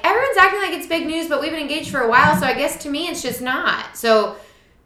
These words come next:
they've been engaged for, I don't know what she means by a while, but if they've only been dating since July, you can assume it was at least they've only been together six months. Which, to me, the weird thing is, is she broke up with, like,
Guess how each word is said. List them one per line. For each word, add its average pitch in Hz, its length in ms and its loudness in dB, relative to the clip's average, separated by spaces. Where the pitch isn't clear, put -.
they've 226 140 4
been 240 140 2
engaged 233 320 0
for, 226 180 2
I 208 100 4
don't 226 100 0
know 233 80 -2
what 220 100 -2
she 220 140 -8
means 220 300 -6
by 180 300 -2
a 185 160 -4
while, 175 640 -2
but 190 140 -2
if 190 160 -2
they've 196 120 -2
only 220 160 0
been 208 140 -4
dating 220 320 2
since 214 260 -6
July, 185 560 -2
you 175 100 -8
can 196 120 -10
assume 185 720 -6
it 190 340 -8
was 190 220 -4
at 180 200 -6
least 220 240 -4
they've 196 160 -4
only 190 220 -2
been 175 140 -10
together 160 280 -8
six - 300 -14
months. - 380 -10
Which, - 440 -4
to 262 120 -8
me, 311 200 0
the 330 100 -4
weird 247 260 2
thing 226 160 0
is, 208 220 -2
is - 120 -8
she 294 320 -6
broke 247 220 -2
up 220 180 2
with, 202 180 -2
like, 190 180 -2